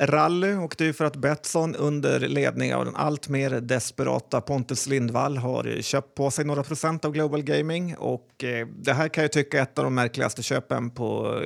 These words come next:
länge på börsen. Eh, för att om de hade velat ha hela bolaget, eh, så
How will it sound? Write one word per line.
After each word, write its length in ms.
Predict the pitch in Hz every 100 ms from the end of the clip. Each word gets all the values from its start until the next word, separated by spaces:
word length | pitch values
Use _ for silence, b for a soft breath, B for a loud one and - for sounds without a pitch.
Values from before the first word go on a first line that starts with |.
| 110
länge 360 | 127 120 123
på 100 | 135
börsen. 420 | 135 135 - 147 151 B B B
Eh, 260 | 117 113 113
för 140 | 147
att 160 | 131 -
om 80 | 139
de 80 |
hade 160 | 139 135
velat 220 | 135 123
ha 80 | 139
hela 320 | 110 147 135
bolaget, 800 | 147 139 135 139 147 165 - -
eh, 120 | 123 113 107
så 380 | - 131 110